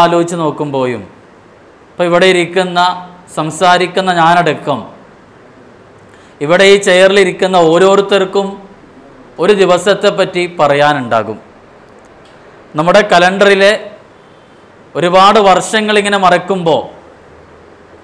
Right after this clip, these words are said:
അതിലെ ഏതെങ്കിലും ഒരു വർഷം, ഏതെങ്കിലും ഒരു മാസം, ഏതെങ്കിലും ഒരു ദിവസം അത്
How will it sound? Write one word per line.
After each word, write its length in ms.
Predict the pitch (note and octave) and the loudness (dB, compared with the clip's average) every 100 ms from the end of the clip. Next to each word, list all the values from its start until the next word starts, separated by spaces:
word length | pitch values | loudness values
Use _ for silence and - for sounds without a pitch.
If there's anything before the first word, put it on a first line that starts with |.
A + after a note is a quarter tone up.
| - - - - - C3 | -20 -20 -20 -20 -10 -2
അതിലെ 260 | D#3 G3 G#3+ F#3+ | 0 2 2 2
ഏതെങ്കിലും 460 | G3 G#3+ A3 A3+ A3 | 2 0 0 2 2
ഒരു 100 | G#3 F#3+ | 4 4
വർഷം, 420 | E3 D#3+ - G3+ - - - - - - - - - - - D#3 | 2 0 0 0 -2 -12 -20 -20 -20 -20 -20 -20 -20 -18 -4 0
ഏതെങ്കിലും 440 | F#3+ G#3+ A3 A3 G#3+ | 0 0 0 0 2
ഒരു 100 | G3+ F3+ | 2 2
മാസം, 420 | D#3+ F3 - G3+ G3+ G3+ - - - - - - - D#3 | 2 2 0 -2 -2 -8 -20 -20 -20 -20 -20 -20 -6 -2
ഏതെങ്കിലും 420 | F3+ G#3+ G#3+ A3 G#3 | 0 0 0 2 4
ഒരു 100 | G3 E3+ | 2 2
ദിവസം 440 | E3+ E3+ G#3 E3+ A#2 - - - - - - - - - - - - - _ - - | 2 0 0 -2 -4 -14 -20 -20 -20 -20 -20 -20 -20 -20 -20 -20 -20 -20 _ -20 -6
അത് 100 | D3+ | -2